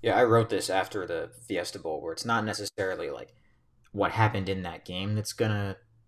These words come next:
define Freeman or, or indicate his capability or lack thereof in this job. It's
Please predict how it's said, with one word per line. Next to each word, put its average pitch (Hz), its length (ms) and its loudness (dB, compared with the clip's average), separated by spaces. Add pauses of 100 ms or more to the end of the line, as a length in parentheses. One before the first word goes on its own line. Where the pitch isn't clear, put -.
(220)
define 98 520 -2
Freeman 117 480 0
or, 90 100 -4
or 80 300 -6 (220)
indicate 98 680 -4 (340)
his 98 260 -4
capability 101 680 0
or 85 120 -4
lack 90 240 -6
thereof 95 440 0
in 87 160 -8
this 85 100 -8
job. 87 380 -2
It's - 300 -8